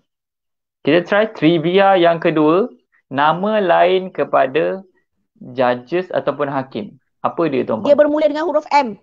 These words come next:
Speaker 2: M.
Speaker 1: Dia bermula dengan huruf M. Saya selalu main game.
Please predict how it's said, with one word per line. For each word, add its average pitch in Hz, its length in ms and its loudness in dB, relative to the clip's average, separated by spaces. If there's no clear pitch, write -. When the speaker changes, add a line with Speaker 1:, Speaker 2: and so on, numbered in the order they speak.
Speaker 2:
M. 262 320 -2
Speaker 1:
Dia 135 180 0
bermula 143 540 2
dengan 139 240 0
huruf 143 320 0
M. 131 320 -6
Saya 127 160 -10
selalu 156 280 -2
main 127 260 -2
game. 165 240 0